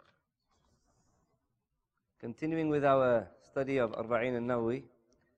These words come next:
the Arba'in al-, uh, al-Nawawi, uh, the forty hadith of Imam al-Nawawi, we'll have a quick recap of where we,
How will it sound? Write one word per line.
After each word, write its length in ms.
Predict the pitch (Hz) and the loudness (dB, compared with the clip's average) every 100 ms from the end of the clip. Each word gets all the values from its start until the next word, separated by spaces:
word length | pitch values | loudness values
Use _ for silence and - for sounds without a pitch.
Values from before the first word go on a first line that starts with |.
| _ - | _ -6
the 300 | 104 101 110 | -4 -2 -2
Arba'in 480 | 113 123 113 110 | -4 -4 -6 -8
al-, 0 | |
uh, 280 | 101 95 92 101 | -8 -8 -10 -12
al-Nawawi, 480 | 110 117 110 104 | -6 -4 -6 -8
uh, 180 | 101 104 - | -18 -20 -20
the 80 | |
forty 240 | 101 113 107 | -16 -14 -12
hadith 260 | 104 113 | -10 -10
of 80 | 104 | -10
Imam 260 | 107 113 110 | -10 -8 -8
al-Nawawi, 460 | 110 117 104 110 123 _ _ _ _ _ _ | -6 -4 -4 -6 -10 _ _ _ _ _ _
we'll 80 | 113 | -6
have 100 | 131 | -4
a 60 | 127 | -4
quick 220 | - 143 | -6 -4
recap 420 | 135 131 131 117 | -4 -2 -4 -6
of 120 | 107 | -6
where 160 | 110 113 | -2 0
we, 240 | 113 104 | 0 -4